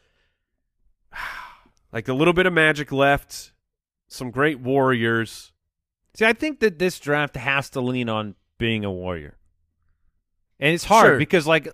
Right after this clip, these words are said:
Speaker 2: it, look, I'll just say, I mean, we all know the characters of Game of Thrones. If you take Tyrion in a draft like this, you drafted a dwarf and you threw
Speaker 1: Right.
Speaker 2: him in the middle of an, of a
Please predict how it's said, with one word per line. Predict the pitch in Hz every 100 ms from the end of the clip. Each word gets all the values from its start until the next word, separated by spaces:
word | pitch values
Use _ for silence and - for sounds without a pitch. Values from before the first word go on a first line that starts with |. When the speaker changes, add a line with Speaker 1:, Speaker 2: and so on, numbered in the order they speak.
| 143
Speaker 2:
it, | 147 - -
look, | 156 139
I'll | 139
just | 127 -
say, | 160 135 110 -
I | 120
mean, | 113 87 78
we | 131 147
all |
know | 120 110 110 104 _ _
the | 113
characters | - 107 - 104
of | 98
Game | 107
of | 101
Thrones. | - 135 131 _ _ _ -
If | 151
you | 185
take | - 254 269 - _ _ _ _ _ _ _ _
Tyrion | - 285 320 190 127 135
in | 139
a |
draft | 127 165 262 -
like | 117 95
this, | 107 101 - _ _ _ _ _ _ _ _
you | 135
drafted | 139 254 359 262
a | 165
dwarf | 135 151 190 170 127 - -
and | 135
you | 135
threw | 135
Speaker 1:
Right. | 208
Speaker 2:
him | 196
in | 175
the | 160
middle | 156 160 156
of | 143 120
an, | 123 -
of | 127 104
a | 120 110 101